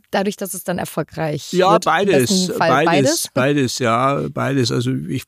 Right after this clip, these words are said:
Speaker 2: sag mal, ich bin jetzt nicht der typische rationale Investor, der wahrscheinlich viel erfolgreicher ist als ich im, in meinem Portfolio,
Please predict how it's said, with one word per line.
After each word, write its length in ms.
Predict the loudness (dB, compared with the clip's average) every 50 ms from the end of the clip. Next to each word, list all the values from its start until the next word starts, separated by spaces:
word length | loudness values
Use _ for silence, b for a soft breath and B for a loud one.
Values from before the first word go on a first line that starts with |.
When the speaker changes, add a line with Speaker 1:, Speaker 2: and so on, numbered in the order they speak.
| _ _ _ _ _ -6
Speaker 2:
sag 180 | -4 -2 0
mal, 100 | 0 0
ich 100 | -2 -2
bin 160 | -2 0 2
jetzt 180 | 2 2 0 0
nicht 200 | -2 -2 0 0
der 120 | -2 -2 -2
typische 600 | -4 -6 -6 -4 -4 -4 -4 -2 0 2 2 2 0
rationale 720 | -2 -6 -4 -4 -2 -4 -2 -2 0 0 0 2 2 2
Investor, 320 | 2 2 0 0 -2 -2 -2
der 160 | 0 0 2
wahrscheinlich 340 | 2 2 2 2 0 -2 -4
viel 400 | -8 -8 -2 0 2 2 2 2
erfolgreicher 600 | 0 0 0 2 0 2 2 2 0 0 0 0 0
ist 200 | 0 -2 -2 -2
als 220 | -4 -4 -4 -4
ich 300 | -2 -2 -2 -2 -2 -2
im, 220 | -2 0 0 0
in 240 | 0 0 -2 0 0
meinem 200 | 0 -2 -2 -4
Portfolio, 760 | -4 -4 -4 -6 -4 -4 -2 0 2 2 2 2 2 0 -2